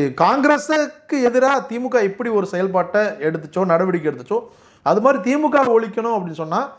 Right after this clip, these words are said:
நாம் தமிழர் கட்சி வந்து என்னையும் எனது தத்துவத்தையும் எனது கொள்கை நிலைப்பாட்டையும் ஏற்றுக்கொண்டு வர்றவங்களோட நான் கூட்டணி அமைக்க தயார்ன்றதை ஏற்கனவே முன்னாடி சொல்லிட்டார்.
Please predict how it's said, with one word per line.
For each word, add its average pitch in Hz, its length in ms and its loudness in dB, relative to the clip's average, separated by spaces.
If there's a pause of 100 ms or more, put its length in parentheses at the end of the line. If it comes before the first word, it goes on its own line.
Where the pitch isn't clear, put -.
(520)
நாம் 202 400 2
தமிழர் 277 300 2
கட்சி 196 360 -8
வந்து 180 640 -2 (500)
என்னையும் 175 580 2 (220)
எனது 143 300 -4
தத்துவத்தையும் 180 840 0
எனது 143 280 -6
கொள்கை 175 340 2
நிலைப்பாட்டையும் 170 680 0 (600)
ஏற்றுக்கொண்டு 220 840 2
வர்றவங்களோட 208 840 0
நான் 196 180 -4
கூட்டணி 233 340 -2
அமைக்க 180 460 -2
தயார்ன்றதை 220 540 0
ஏற்கனவே 226 420 0
முன்னாடி 214 220 -2
சொல்லிட்டார். 185 340 -6